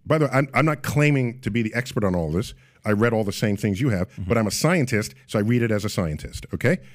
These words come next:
Speaker 1: There were trials. That's what the point of phase one, two, three trials are all about. They are tested enough to get data on how to then advise the larger population. Yes, it was tested.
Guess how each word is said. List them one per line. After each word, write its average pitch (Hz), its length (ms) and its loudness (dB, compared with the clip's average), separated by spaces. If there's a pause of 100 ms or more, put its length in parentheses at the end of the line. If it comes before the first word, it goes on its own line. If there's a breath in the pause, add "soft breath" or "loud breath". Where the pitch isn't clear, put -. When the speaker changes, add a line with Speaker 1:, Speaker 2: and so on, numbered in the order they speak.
(260 loud breath)
Speaker 1:
There 156 100 4
were 196 60 4
trials. 208 440 0
That's - 160 0
what 165 120 -4
the 147 80 2
point 175 500 2
of - 100 -2
phase 143 300 0
one, 123 180 2
two, 123 220 0
three 107 240 -2
trials 214 500 0
are 226 100 0
all 190 280 4
about. 262 420 -2 (680 soft breath)
They 170 120 2
are 208 60 2
tested - 720 0 (280 loud breath)
enough 160 280 4
to 170 120 2
get 151 280 -2 (280)
data 180 540 2 (240 soft breath)
on 143 120 2
how 156 280 0
to 202 300 0
then 151 200 4
advise 135 800 2 (140)
the 135 100 2
larger 123 360 2
population. 101 640 -4 (500)
Yes, 127 440 2
it 185 120 2
was 233 220 0
tested. - 440 -6